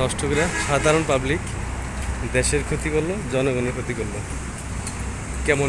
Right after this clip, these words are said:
ইমানদার মানুষ এগুলা, ওরা বুঝেন। এই যে দেখেন, এই যে ট্রাকগুলার কেবিন ছিল প্রত্যেকটার,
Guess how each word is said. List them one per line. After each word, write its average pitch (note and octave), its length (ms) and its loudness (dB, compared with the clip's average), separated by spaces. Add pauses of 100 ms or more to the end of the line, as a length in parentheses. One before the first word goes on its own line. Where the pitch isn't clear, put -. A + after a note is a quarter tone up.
ইমানদার C3 440 2
মানুষ A2+ 240 -2
এগুলা, A2 220 -2 (380)
ওরা A2 200 -6
বুঝেন। A2 260 -2 (2750)
এই B2 80 2
যে B2+ 120 2
দেখেন, G#2 200 -2 (1400)
এই C#3+ 120 4
যে C3+ 80 4 (120)
ট্রাকগুলার C3+ 540 4 (420)
কেবিন C#3+ 340 4
ছিল C3 140 0 (380)
প্রত্যেকটার, C3 500 -2